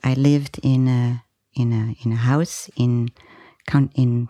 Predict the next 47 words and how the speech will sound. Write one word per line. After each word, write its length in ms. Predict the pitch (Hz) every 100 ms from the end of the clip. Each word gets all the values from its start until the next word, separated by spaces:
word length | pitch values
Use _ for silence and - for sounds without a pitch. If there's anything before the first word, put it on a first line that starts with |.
| -
County 280 | 160 -
Wexford, 460 | 139 139 - 196 214
in 120 | 143
Wexford 360 | 131 131 - 135
Town 300 | - 127 131
in 100 | 156
Ireland, 440 | 123 117 147 277 - - - - - - _
that 160 | 151
had 320 | - 185 175 - _
a 100 | -
s-, 300 | 131 - - - _ _ _ _ _
long 340 | - 156 214 202
building 340 | 185 180 156
in 140 | - 127
the 80 |
back 360 | 123 120 156 - - -
that 120 | - -
the 80 |
previous 560 | 120 - 214 196 156 - -
owner 340 | 135 131 147 - - -
used 380 | 151 170 -
to 60 | -
teach 360 | - 143 - _
dance 360 | 123 120 120
to 100 | -
children. 460 | - - 156 113 98 _ _ _ - - -
So 200 | - - 127
I 100 | 117
turned 340 | - 147 139
that 180 | 123 -
into 420 | 117 113 - 107 -
a 40 |
yoga 380 | 117 139 123 127
and 140 | 120 123
meditation 540 | 143 165 - - 107
center, 420 | - 107 101 240 - - - - - _
and 200 | 151 139
I 80 | 135
started 460 | - 139 135 135 -
to 80 |
teach 400 | 135 - 139 -
yoga 220 | 131 127 131
and 120 | 127
meditation 560 | 127 127 131 123 -
in 80 | 123
Wexford 360 | 120 - - -
Town. 300 | - 123